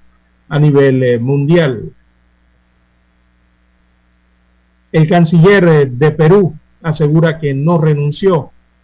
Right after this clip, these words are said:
y que su salida fue solicitada por el presidente del Consejo de Ministros para evitar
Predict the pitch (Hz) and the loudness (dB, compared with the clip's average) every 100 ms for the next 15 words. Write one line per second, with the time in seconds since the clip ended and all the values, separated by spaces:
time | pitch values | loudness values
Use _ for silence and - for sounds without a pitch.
0 | _ _ _ _ 151 135 147 139 151 135 | _ _ _ _ -8 -2 -2 -2 -4 -2
1 | 156 143 - 151 160 131 127 120 147 147 | 0 -2 -2 -4 -2 -6 -8 -6 -2 0
2 | 139 - 160 160 151 147 147 147 - 131 | -2 -2 0 2 2 0 -6 -10 -6 -2
3 | 151 143 151 135 120 123 120 117 139 131 | 0 0 0 -2 -4 -6 -10 -6 -6 -4
4 | 131 127 147 120 143 139 151 190 156 - | -6 -6 -14 -4 -2 0 2 2 0 -6
5 | 107 95 - _ _ _ - 123 117 107 | -14 -14 -20 _ _ _ -14 -8 -6 -6
6 | 107 143 151 175 | -6 -2 -2 -2